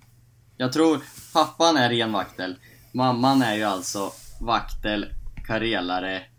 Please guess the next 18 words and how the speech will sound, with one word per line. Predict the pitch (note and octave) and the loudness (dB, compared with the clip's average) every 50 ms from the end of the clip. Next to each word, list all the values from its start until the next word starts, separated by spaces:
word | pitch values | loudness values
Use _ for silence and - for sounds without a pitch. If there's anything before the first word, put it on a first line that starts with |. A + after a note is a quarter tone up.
| _ _ _ _ | _ _ _ _
laika. | G#2+ A#2+ C3 A#2+ F#2+ - - - E3+ D#3 C3 - - _ _ _ _ _ _ _ _ - _ _ - - | 0 2 4 4 2 0 -2 0 0 0 0 -2 -10 _ _ _ _ _ _ _ _ -20 _ _ -20 -8
Jag | - A2 G#2+ - | -6 -6 -4 0
kan | B2+ A#2+ A#2 G#2 | 2 2 2 2
ha | G2 F#2+ | -2 -6
fel, | - - G#2 G2+ F2 F2 - _ | -4 -4 -4 -4 -4 -6 -10 _
men | _ G#2+ | _ -8
jag | A2 G#2+ | -8 -4
tror | - A#2+ A#2+ A2+ | -2 -2 -2 -2
det | G2+ F#2 | -4 -4
är | E2+ | -6
det | C2+ | -6
i | A#1+ - - | -10 -12 -14
alla | - | -16
fall. | - - - - _ _ _ _ | -16 -20 -20 -20 _ _ _ _
Det | _ | _
kommer | - D3+ E3 | -6 -4 -4
bli | D3 - | -4 -4
skitbra. | - B2+ D3 D3 B2+ - - C3 D#3 D3 | -4 -4 -4 -4 -4 -6 -10 -10 -10 -10